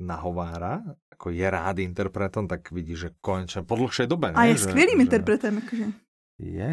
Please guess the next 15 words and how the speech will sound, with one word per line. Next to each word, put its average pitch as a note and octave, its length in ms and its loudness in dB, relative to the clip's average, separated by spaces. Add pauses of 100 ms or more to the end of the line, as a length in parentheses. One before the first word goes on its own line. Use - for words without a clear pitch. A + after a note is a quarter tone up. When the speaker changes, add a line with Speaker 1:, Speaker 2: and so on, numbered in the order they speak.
(140)
Speaker 1:
je. F#2 200 0 (240)
I - 120 -6
keď - 200 -2
teda F#2+ 140 -2
Speaker 2:
Mimochodem. G2 400 2
Speaker 1:
podľa G#2 160 0
mňa G2+ 180 -2 (140)
to G#2+ 140 -2
bolo G#2+ 260 0
ideálne G#2 440 0
kombo G2+ 460 -2
Valharda G#2 500 0
Vejce G2 320 0
na G#2 120 0
draka, D3+ 480 -4